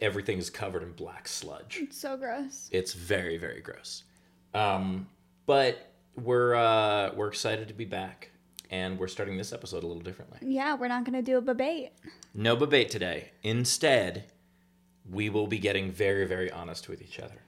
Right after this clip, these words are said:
Speaker 2: Yeah. Uh, I've enjoyed this trend online of
Speaker 1: Yeah.
Speaker 2: couples, uh, saying what their icks are about the other person.
Speaker 1: Yes.
Speaker 2: And we're gonna do a couple.
Speaker 1: Yes. So,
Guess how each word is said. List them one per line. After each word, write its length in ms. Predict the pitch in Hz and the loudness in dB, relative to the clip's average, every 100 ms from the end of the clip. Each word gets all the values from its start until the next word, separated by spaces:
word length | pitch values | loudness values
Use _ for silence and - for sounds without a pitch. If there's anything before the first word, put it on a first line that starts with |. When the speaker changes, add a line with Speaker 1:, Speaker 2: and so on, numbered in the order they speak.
| _ - | _ 0
Speaker 2:
Yeah. 380 | 262 214 302 - _ _ _ - | 4 4 0 -10 _ _ _ -2
Uh, 440 | 247 220 196 262 277 _ _ _ _ - | 0 0 -2 -8 -12 _ _ _ _ 2
I've 140 | 262 | 6
enjoyed 440 | 262 254 277 277 247 | 8 8 8 6 4
this 260 | 254 - | 2 0
trend 440 | - - 262 247 240 | -6 -4 0 0 0
online 520 | 226 226 208 202 233 | -2 -4 -6 -6 -8
of 220 | 220 220 | -6 -2
Speaker 1:
Yeah. 140 | 208 196 | 0 2
Speaker 2:
couples, 500 | 247 240 233 233 - | 0 -2 -4 -4 -6
uh, 460 | 240 233 240 240 | -6 -4 -4 -6
saying 280 | - 269 247 | -6 -4 -2
what 120 | 240 | -2
their 160 | 240 226 | -2 -2
icks 300 | 254 254 - | -2 -4 -4
are 220 | 247 208 214 | -2 -2 -2
about 400 | 214 196 - - | -4 -6 -10 -6
the 140 | 240 | -2
other 180 | 202 196 | 0 -2
person. 520 | 220 233 233 - 277 - - | -6 -8 -10 -8 -8 -8 -2
Speaker 1:
Yes. 400 | - - - - _ - | -2 -2 -8 -10 _ -8
Speaker 2:
And 240 | 247 233 | -4 -4
we're 120 | 233 | -2
gonna 160 | 233 240 | -2 0
do 100 | 269 | 0
a 60 | 269 | -2
couple. 380 | - - - - _ _ _ _ _ - - | -6 -12 -14 -16 _ _ _ _ _ -20 -4
Speaker 1:
Yes. 400 | 107 98 - - - | 0 0 -2 -10 -12
So, 840 | - - 117 107 98 95 95 95 | -8 0 2 4 4 4 0 -4